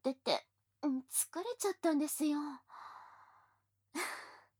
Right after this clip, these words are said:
それに、リフレッシュした方が作業の集中力も上がるでしょうし。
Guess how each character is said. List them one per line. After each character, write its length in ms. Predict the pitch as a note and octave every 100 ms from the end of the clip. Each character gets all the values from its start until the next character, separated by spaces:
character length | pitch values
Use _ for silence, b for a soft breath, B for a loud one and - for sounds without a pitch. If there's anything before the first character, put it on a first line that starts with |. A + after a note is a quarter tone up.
| _ _ _ _ _ _ _ _ _ _ _ _ _ _
そ 240 | - - F#3
れ 200 | F#3+ F#3+
に、 220 | F#3 - _ _ B B B _ _ F#3
リ 160 | F#3+
フ 160 | F3+ A3+
レ 120 | B3
ッ 40 | C4
シ 160 | -
ュ 40 | A#3+
し 80 |
た 120 | - G3
方 240 | F#3 F3+
が 160 | E3+ E3+
作 220 | G#3 B3+
業 180 | C#4 F3+
の 100 | D#3+
集 260 | - A3+
中 200 | - C#4
力 240 | C4 G#3+ E3
も 120 | D#3+
上 60 | D#3+
が 100 | A3
る 80 |
で 120 | F4 F4+
し 160 | -
ょ 40 | A#3
う 40 |
し。 440 | - G#3+ G3+ A#3